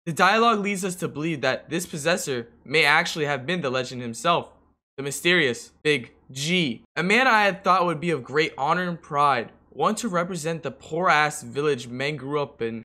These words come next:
now has the possibility to be the villain? With this new possibility, I could feel my ass cheeks moments away from falling off my chair, with me on the edge of my seat. We follow Hu Tao to the exorcism site, where we would rid this poor bastard of the pain he felt from being a fucking idiot and going to Wu Wang Hill in the first place.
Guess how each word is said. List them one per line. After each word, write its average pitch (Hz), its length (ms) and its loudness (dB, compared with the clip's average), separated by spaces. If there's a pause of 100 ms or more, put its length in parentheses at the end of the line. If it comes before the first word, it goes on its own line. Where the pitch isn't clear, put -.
now 160 160 4
has 202 200 2
the 175 100 0
possibility 156 840 -2
to 139 160 -12
be 139 160 -8
the 120 200 -4
villain? 160 600 -4 (100)
With 156 120 -4
this 233 180 -2
new 240 160 2
possibility, 170 720 -2
I 175 80 4
could 175 160 -6
feel 202 300 -2
my 175 160 -2
ass 151 340 0
cheeks - 420 -10
moments 156 460 -8
away 151 220 -2
from 123 220 -12
falling 147 400 -2
off 139 160 -6
my 127 120 -8
chair, 117 440 -4 (100)
with 123 100 -12
me 156 160 -4
on 147 140 -2
the 131 200 -6
edge 139 180 0
of 127 100 -6
my 120 120 -4
seat. 117 380 -10 (140)
We 165 80 -2
follow 226 380 4
Hu 226 160 4
Tao 165 240 0
to - 120 -8
the - 180 -10
exorcism 131 520 -8
site, 113 320 -6 (240)
where 139 140 0
we 156 120 0
would 151 200 -2
rid 156 280 -2
this 156 160 -6
poor 180 360 -2
bastard 151 580 0
of 113 140 -10
the 120 60 -8
pain 147 340 -10
he 147 120 -8
felt 131 300 -4
from 120 160 -8
being 123 160 -8
a 117 80 -8
fucking 180 720 -2
idiot 156 480 0
and 123 120 -8
going 135 220 -6
to 139 100 -10
Wu 127 200 -6
Wang 143 340 -4
Hill 135 220 -6
in 131 80 -8
the 123 60 -10
first 127 380 -8
place. 110 380 -12